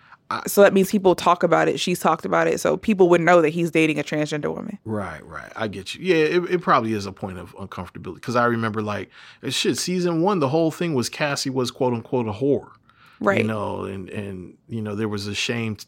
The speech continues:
Speaker 1: uh, quote unquote, shame to that, you know, with McKay.
Speaker 2: Right.
Speaker 1: Right. So, so yeah, you're probably absolutely right in that case. Um,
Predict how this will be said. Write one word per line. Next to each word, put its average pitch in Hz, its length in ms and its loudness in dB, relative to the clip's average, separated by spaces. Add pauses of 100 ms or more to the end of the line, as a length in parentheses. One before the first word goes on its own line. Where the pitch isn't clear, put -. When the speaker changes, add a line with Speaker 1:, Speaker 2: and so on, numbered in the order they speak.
(120)
Speaker 1:
uh, 90 140 -8
quote 113 260 -2
unquote, 104 320 -6
shame 113 280 -6
to - 120 -12
that, 113 320 -4 (540)
you 117 120 -4
know, 107 120 -2
with 104 200 -2
McKay. 107 500 -2 (300)
Speaker 2:
Right. - 240 0
Speaker 1:
Right. 104 400 -8
So, 104 420 -2
so 120 160 -4
yeah, 117 280 0
you're 107 180 -6
probably 107 360 -2
absolutely 101 420 -6
right 95 220 -6
in 90 60 -14
that - 180 -16
case. - 340 -14 (640)
Um, 92 560 -12